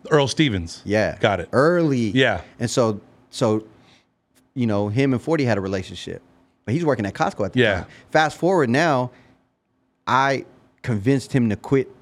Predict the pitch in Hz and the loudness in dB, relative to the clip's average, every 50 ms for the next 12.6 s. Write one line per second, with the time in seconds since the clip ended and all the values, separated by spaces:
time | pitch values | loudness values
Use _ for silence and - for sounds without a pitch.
0 | _ - - 117 120 127 135 135 - - 101 95 98 - 110 - - 98 - - | _ -8 -2 0 2 2 2 0 -2 -2 -2 0 0 0 -2 -2 -4 -10 -4 -2
1 | 127 117 110 104 113 131 139 120 104 98 92 101 104 95 101 107 98 - 98 95 | 0 0 0 2 2 0 0 0 -2 -2 -4 -4 -4 -2 -2 -2 -2 -2 -4 -4
2 | 90 95 120 127 101 87 - - - 101 110 110 101 101 101 90 82 82 80 - | -2 -2 -2 -2 -2 -4 -6 -4 0 0 2 2 2 2 0 0 -2 -6 -6 -10
3 | - _ 101 104 - 104 98 - - 127 113 107 - 110 98 113 117 113 98 87 | -8 _ -4 0 0 0 0 0 0 0 0 0 0 -4 -2 0 0 0 0 -2
4 | 87 - - - 104 104 104 107 98 95 92 85 82 107 107 107 107 104 101 92 | -4 -10 -10 -2 0 2 2 4 2 0 -2 -2 -2 0 0 2 0 0 0 2
5 | 110 127 135 113 113 - 139 123 117 110 101 90 85 82 - 113 113 110 104 98 | 2 2 2 0 0 2 2 2 2 2 -2 -4 -6 -4 -2 0 0 0 0 -2
6 | 92 90 92 - _ _ _ _ - - - _ _ - 135 123 120 247 - - | -4 -6 -10 -12 _ _ _ _ -20 -20 -20 _ _ 0 2 4 4 4 4 4
7 | 349 330 240 - 277 269 285 285 294 285 240 196 - 247 233 240 254 226 214 226 | 2 4 2 2 2 4 2 2 2 0 0 2 2 2 4 4 4 4 4 4
8 | 220 202 185 143 113 240 233 175 202 208 190 - 196 233 226 214 208 214 202 180 | 4 4 2 2 2 2 2 4 2 2 2 4 2 4 4 4 4 2 2 4
9 | - 254 262 277 - 117 135 165 170 151 175 170 165 160 151 147 147 135 170 170 | 4 2 2 4 4 4 4 4 4 4 4 4 4 2 2 2 2 2 4 2
10 | 170 151 180 247 285 262 160 127 117 - - - _ - 123 123 135 135 120 - | 4 4 2 2 2 2 0 -2 -4 -8 -14 -14 _ 0 2 2 2 2 2 0
11 | 127 104 - - 117 104 95 104 98 92 85 82 131 165 - 85 - 117 135 185 | -2 -4 -2 -4 -6 -4 -2 -2 -4 -4 -2 0 0 0 0 0 0 0 2 2
12 | 240 214 117 95 90 95 95 101 110 135 - | 2 2 2 0 0 0 0 0 0 -2 -4